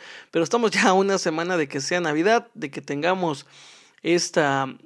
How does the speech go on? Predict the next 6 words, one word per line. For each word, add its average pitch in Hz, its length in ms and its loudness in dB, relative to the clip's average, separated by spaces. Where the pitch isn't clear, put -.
este 180 200 -4
bonito 175 260 -2
encuentro 160 440 0
en 143 220 -4
familia, 180 720 -2
eh, 127 800 -12